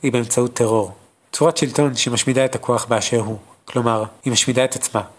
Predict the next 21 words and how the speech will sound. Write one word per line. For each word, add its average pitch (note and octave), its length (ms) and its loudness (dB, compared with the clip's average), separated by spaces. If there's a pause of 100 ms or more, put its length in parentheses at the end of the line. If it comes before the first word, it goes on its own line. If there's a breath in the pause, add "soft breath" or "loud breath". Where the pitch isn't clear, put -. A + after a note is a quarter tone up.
(220)
גם B2+ 100 0
את B2+ 80 -8
כוחות - 340 0
השלטון B2 380 0
עצמם. A2+ 280 -2 (640)
מבחינה D3+ 380 2
זו, B2+ 320 2 (120)
תקופה - 380 0 (100)
מהפכנית C3 480 0
ודינמית A#2+ 420 -2
כמו C3 120 0
שלנו, A#2 360 0 (360 soft breath)
כדאי E3+ 220 2
לשים G#3 220 2
לב C3 200 0
למתח B2 440 -2
בין B2+ 100 2
הכוח B2 380 0
הקיבוצי B2+ 440 0
לאלימות. A2 560 -2 (520)
ארנדט F3+ 340 0